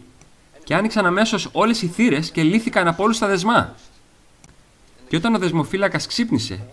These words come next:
και είδε ανοιγμένες τις θύρες της φυλακής, νομίζοντας ότι οι δέσμοι είχαν φύγει, έσυρε μια μάχαιρα και πρόκειται να αυτοθανατωθεί. Όμως ο Παύλος έκραξε με δυνατή φωνή λέγοντας: «Μη πράξεις τίποτα κακό στον εαυτό σου, επειδή είμαστε όλοι εδώ.»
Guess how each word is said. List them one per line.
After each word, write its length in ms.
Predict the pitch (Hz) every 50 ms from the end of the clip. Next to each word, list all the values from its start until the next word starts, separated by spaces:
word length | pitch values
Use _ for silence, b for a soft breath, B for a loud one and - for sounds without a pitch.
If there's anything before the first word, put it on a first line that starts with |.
| - - - - -
και 100 | - 147
είδε 160 | 170 165 202
ανοιγμένες 760 | 202 185 170 143 131 156 190 226 254 202 113 92 - - -
τις 180 | - 131 -
θύρες 380 | - - - 208 247 233 165 -
της 140 | - 127 -
φυλακής, 680 | - 131 120 113 113 226 202 127 98 92 - - - - - - - - - - - - - _ _ - b b b b b b b
νομίζοντας 720 | - 131 143 143 156 175 226 269 240 214 185 165 165 165
ότι 160 | 160 151 147 147
οι 60 | 135
δέσμοι 400 | 127 160 202 208 175 170 175 180
είχαν 240 | 185 180 175 147 147
φύγει, 460 | - 262 285 262 107 107 107 123 117 - b b b b b b
έσυρε 340 | - 165 170 - 208 190 185
μια 200 | 180 190 175 147
μάχαιρα 460 | 151 185 202 170 - 139 117 131 147 143
και 120 | - 143 110
πρόκειται 380 | 110 147 165 165 - 185 185
να 160 | 185 175 156
αυτοθανατωθεί. 800 | 135 123 - 147 - - 139 127 123 120 123 110 113 170 135 85 - - - - - - 151 - - - - - _ _ _ _ _ _ b b b b b b b b b b b b
Όμως 240 | 160 165 175 165
ο 60 | 165 135
Παύλος 420 | - 190 226 226 151 127 110 - -
έκραξε 360 | 175 196 196 226 - - 202
με 100 | 180 170
δυνατή 300 | 151 160 160 151 151 214
φωνή 260 | - 180 185 208 214
λέγοντας: 380 | 196 196 208 208 208 190 202 -
«Μη 120 | 214 247
πράξεις 420 | 240 - 262 269 262 262 - 196 -
τίποτα 260 | 196 196 208 202 185
κακό 240 | 170 175 165 175 175
στον 160 | 170 160 147
εαυτό 280 | 135 131 - 143 123
σου, 200 | 107 110 - 87 - -
επειδή 220 | - 156 208 202
είμαστε 280 | 247 247 240 233 - 254
όλοι 140 | 247 247 240
εδώ.» 400 | 220 214 254 175 117 - -